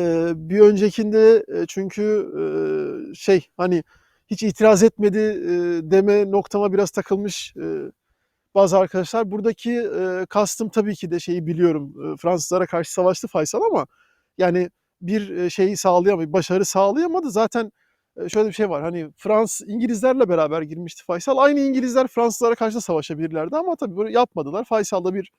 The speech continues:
komutanını gönderdi, e, Fransızlara karşı ve kaybetti. Fransızlar da Suriye'ye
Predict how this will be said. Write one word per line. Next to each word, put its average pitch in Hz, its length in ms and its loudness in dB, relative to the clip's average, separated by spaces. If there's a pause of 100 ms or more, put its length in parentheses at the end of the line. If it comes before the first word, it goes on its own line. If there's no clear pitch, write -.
(340)
komutanını 202 440 -2
gönderdi, 143 500 -4
e, 277 280 -10 (380)
Fransızlara 156 480 -4
karşı 151 320 -8
ve 277 60 -4
kaybetti. 190 520 -4
Fransızlar 160 500 -6
da 156 80 -6
Suriye'ye 170 520 -2